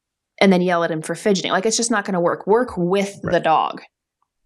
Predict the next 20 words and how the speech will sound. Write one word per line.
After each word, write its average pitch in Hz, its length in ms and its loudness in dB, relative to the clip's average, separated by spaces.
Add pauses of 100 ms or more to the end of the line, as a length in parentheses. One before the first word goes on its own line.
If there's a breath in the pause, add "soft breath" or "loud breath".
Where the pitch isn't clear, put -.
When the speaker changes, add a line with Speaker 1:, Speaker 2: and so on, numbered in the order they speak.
Speaker 1:
and 185 120 4
it's 160 140 0
gonna 180 180 -2
make 175 220 -4
your 170 80 -4
life 160 240 -2
so - 460 2
much 156 240 -4
easier. - 480 -4
Speaker 2:
Right. - 120 -18 (800)
Speaker 1:
Um, 165 380 -2 (340)
you 190 120 6
know, 170 300 2 (140)
like, 180 240 0
for 175 180 -2
me, 196 280 0
when 175 140 -2
I'm 180 160 -4
working 175 360 -4
on 170 420 -4